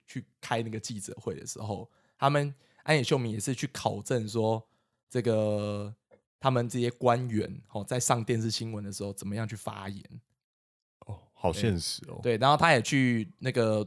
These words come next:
Speaker 1: 日本的陆上自卫队去参考他们现实的那些军武会用到哪些设备，他们在作战的时候会去怎么样去规划，然后一步一步的去对，就是对，像我们以前看哥吉拉片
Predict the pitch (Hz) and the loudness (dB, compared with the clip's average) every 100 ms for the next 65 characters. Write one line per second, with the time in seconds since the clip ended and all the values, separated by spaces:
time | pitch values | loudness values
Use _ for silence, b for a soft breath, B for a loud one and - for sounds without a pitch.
0 | - - 120 104 104 127 120 110 - 110 | -2 -4 -2 -2 -2 0 0 0 0 0
1 | 101 110 98 95 120 107 95 - 123 113 | 0 -2 -4 -6 -6 -6 -6 -4 -2 -2
2 | 101 110 110 107 120 107 92 90 101 107 | -2 -2 -2 0 0 0 -4 -6 -6 -4
3 | 107 104 107 104 101 - - _ _ _ | -4 -4 -4 -4 -6 -10 -18 _ _ _
4 | _ 127 123 131 117 110 95 101 107 - | _ -2 2 2 2 0 -2 -4 0 2
5 | 110 98 101 - _ _ - 120 123 120 | 2 0 -4 -4 _ _ -6 -2 0 0
6 | - 120 - 120 110 110 104 107 113 107 | 2 2 4 2 0 -4 -2 -2 -2 -4
7 | 110 98 107 113 110 - 110 107 113 107 | -8 -8 -6 -4 -4 -2 -2 0 0 -2
8 | - _ _ _ _ - 151 - 120 113 | -4 _ _ _ _ -6 -2 -2 -2 -6
9 | - 151 113 98 139 110 101 101 - 120 | 0 2 2 0 -2 -2 -2 -4 -2 -2
10 | 95 - - 110 - - - 117 113 - | -2 -4 0 0 -2 -10 -2 -2 0 2
11 | 120 107 - - 208 170 - 131 135 123 | 2 2 -6 -2 0 0 -2 -4 -2 -2
12 | 123 135 127 127 113 107 107 139 | -2 -2 0 0 0 -2 -2 -4